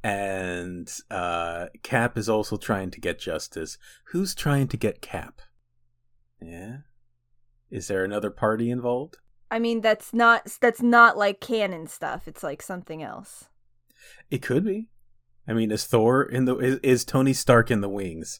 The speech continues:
Speaker 2: <laughs> Is Tony Stark in the wings?
Speaker 1: <laughs> Trying, trying, get very angry that, that Steve Rogers is into justice.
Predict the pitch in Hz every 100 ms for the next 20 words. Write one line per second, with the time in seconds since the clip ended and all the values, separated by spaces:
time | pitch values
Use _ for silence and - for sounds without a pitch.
0 | _ - - - - 571 - - - 415
1 | - 453 - 679 554 466 - - - 1077
2 | - - - - - - - _ - _
3 | _ _ - - - 135 123 127 131 -
4 | 143 123 123 117 123 123 117 - 120 135
5 | 139 135 123 113 113 110 101 92 87 -
6 | 104 98 - 101 95 - - 107 92 95
7 | 92 92 92 85 107 95 90 - 87 92
8 | 95 - 78 - -